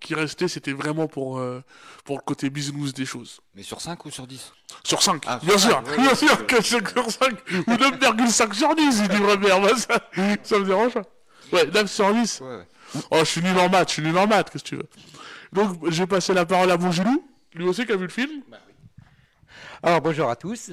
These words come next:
Speaker 3: Alors, euh, au moins, on est d'accord là-dessus. Moi aussi, je mets quatre et demi sur cinq pour le film. Pour moi, c'est un peu moins de deux heures de bonheur absolu sur la misère humaine, mais bon, pleine d'humanité. Et comme tu disais, mis à part quelques clichés.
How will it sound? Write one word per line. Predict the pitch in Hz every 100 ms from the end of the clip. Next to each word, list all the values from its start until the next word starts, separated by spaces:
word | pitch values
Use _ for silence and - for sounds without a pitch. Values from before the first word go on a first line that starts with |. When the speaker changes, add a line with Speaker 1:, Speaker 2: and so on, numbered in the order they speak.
| 160
Speaker 3:
Alors, | 160 131 131
euh, | 123 110 110 113 -
au | 220
moins, | 220 214
on | 185
est | 170
d'accord | 170 170 151
là-dessus. | 151 175
Moi | 160 160
aussi, | 175 185
je | 147
mets | 143 143
quatre | 175 165
et |
demi | 147 139
sur | 151 143
cinq | - 147 127
pour | 113
le | 120
film. | 113 220 277 - - - _ - _ - - -
Pour | 170
moi, | 180
c'est | 165 -
un | 214
peu | 254
moins | 240 240
de | 226
deux | 208 214 208
heures | 202
de | 175
bonheur | 180 175 151
absolu | 147 160 151 214 - _ _ _ _ _ _ _ _ _ _ _ -
sur | - 175
la | 156
misère | 165 165 160
humaine, | 147 151 175 165
mais | 135 131
bon, | 131 127
pleine | 180 180
d'humanité. | 175 175 160 151 139 135 - _ - - - - _ -
Et | 143 151
comme | 165
tu | 143
disais, | 147 127 143
mis | 165 151
à | 151
part | 160
quelques | - 143 - 139
clichés. | 151 - 113